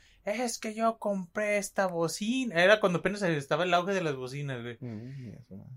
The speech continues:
Speaker 1: Y, "Yo compré esta bocina y no la puedo conectar a mi teléfono porque nomás puedo con el cable, que no sé qué." Y yo nomás agarré, leí el manual, le apreté dos y,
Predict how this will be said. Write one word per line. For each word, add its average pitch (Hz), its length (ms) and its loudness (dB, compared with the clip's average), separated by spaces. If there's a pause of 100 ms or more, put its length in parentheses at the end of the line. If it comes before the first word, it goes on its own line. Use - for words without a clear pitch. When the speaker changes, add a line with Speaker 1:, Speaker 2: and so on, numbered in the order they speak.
(100)
Speaker 1:
Y, - 200 -10 (180)
"Yo 180 140 0
compré 196 320 2
esta 185 180 -2
bocina 254 640 2 (180)
y 196 120 0
no 202 120 2
la 208 180 2
puedo 208 220 2
conectar 196 420 -2
a 190 80 -6
mi 180 140 -8
teléfono 247 880 0 (240)
porque 185 280 0
nomás 180 280 -2
puedo 208 260 4
con 175 240 -6
el 151 160 -6
cable, 240 480 0
que 185 120 -6
no 190 120 -4
sé 202 200 0
qué." 202 280 0 (520)
Y 135 100 -4
yo 143 120 2
nomás 175 320 -2
agarré, 175 560 0
leí 175 280 -2
el 175 120 0
manual, 170 580 -2 (540)
le 143 140 0
apreté 139 480 -2
dos 180 340 -6
y, 123 220 -10